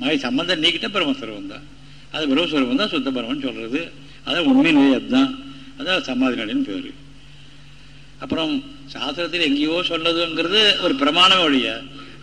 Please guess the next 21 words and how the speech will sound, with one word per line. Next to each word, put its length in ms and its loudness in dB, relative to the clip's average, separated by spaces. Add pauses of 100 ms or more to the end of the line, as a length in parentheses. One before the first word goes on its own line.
அனுபவத்தில் 440 0
எப்படி 200 2
இருக்கு? 220 4 (960)
ஜாக்கிரதை 400 0
சொப்பனது, 340 -2
சொப்பனத்தை 340 -4
ஜாக்கிரதை 320 -4
இல்லை, 120 -8 (340)
ரெண்டு 200 -2
சுழித்திலே 380 -2
கிடையாது, 320 -10 (680)
மூணு 220 -2
விசாரம் 280 2
பண்ண 160 2
சுழி-, 240 0 (200)
சுழியத்தில் 400 2
கிடையாது, 260 -6 (920)
சமாதியில் 340 0
கிடையாது. 280 -6 (1160)
இப்படிலாம் 480 0
இருக்கு. 260 2